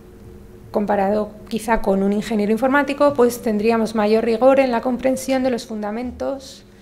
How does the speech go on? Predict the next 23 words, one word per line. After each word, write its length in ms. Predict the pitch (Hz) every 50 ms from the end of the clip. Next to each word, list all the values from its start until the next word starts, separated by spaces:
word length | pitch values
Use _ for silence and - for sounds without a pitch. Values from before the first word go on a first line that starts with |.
| - - -
lógicos, 600 | - 233 247 277 277 - 269 254 - 247 254 262 247
matemáticos 560 | 233 202 185 214 220 254 254 262 262 269 -
y 80 | 285 262
de 80 | 269
computación 800 | 269 285 277 262 277 269 269 262 254 254 - 277 277 277 277 277
subyacentes 880 | - - 294 277 262 277 269 262 262 - 277 262 254 247 262 269 262
a 80 | 262 220
la 60 | 214
ingeniería 400 | 220 214 - 202 190 190 190 190
informática. 580 | 185 - - - 156 151 - - - - - - - - - _ - - - - - - - - - - - - - - - - - - - - - - - -
Porque, 160 | - - 202
como 200 | 185 202 190 185
decía 300 | 185 190 190 214 208 208
antes, 300 | 208 214 214 247 262 262
pues 180 | - 202 196 220
esos 200 | 202 180 214 202
fundamentos 540 | - 208 202 202 202 226 226 214 254 240 -
son 300 | - 214 220 247 254 - - -
matemáticos. 680 | 214 185 175 185 185 180 - - - - - - - - - - - - - - - - - - - - - - - - - - - - - - - - - - - - - - - - - - - -
Como 180 | - 226 240
salidas 260 | 226 233 233 233 233 240
más 140 | 240 240
específicas, 1000 | 254 220 220 247 240 302 294 285 320 294 294 302 302 311 320 320 302 - - -